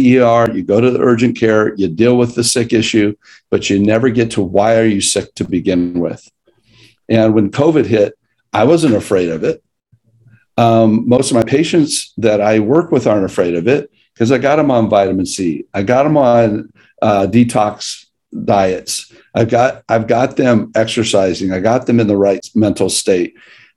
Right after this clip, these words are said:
that th-, their immune systems are strong enough to handle that. If they have comorbidities, we know how to deal with those. And so I was listening to something today on the radio, how our high schoolers have so many comorbidities now,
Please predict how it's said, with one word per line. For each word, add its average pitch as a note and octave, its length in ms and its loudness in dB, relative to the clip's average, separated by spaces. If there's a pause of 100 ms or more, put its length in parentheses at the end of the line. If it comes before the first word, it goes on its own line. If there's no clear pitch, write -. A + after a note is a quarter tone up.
(160)
that A#2 400 0
th-, - 180 -10
their B2+ 220 4
immune C#3 240 4
systems C3 440 2
are B2+ 60 0
strong C#3 380 0
enough B2 220 0
to B2+ 100 -2
handle D3+ 580 0
that. E2+ 220 -6 (380)
If G#2 100 -2
they B2 100 4
have C#3 260 0
comorbidities, A2 960 0
we G#2+ 100 4
know A2+ 200 4
how G#2 160 0
to G2 100 -2
deal F#2+ 220 -2
with F2+ 180 -4
those. E2+ 400 -8 (560)
And A2+ 380 2
so A2 600 2 (120)
I G#2 120 -2
was A#2+ 200 2
listening A#2+ 380 2
to A#2+ 100 2
something A#2 340 0
today A#2+ 240 0
on B2 120 0
the B2+ 60 2
radio, B2+ 380 2
how G#2+ 300 2
our G#2+ 300 0 (300)
high C3 200 0
schoolers A2 600 -2 (260)
have B2 180 -2
so D#3 180 0
many D3+ 220 2
comorbidities C#3 880 0
now, E2+ 340 -8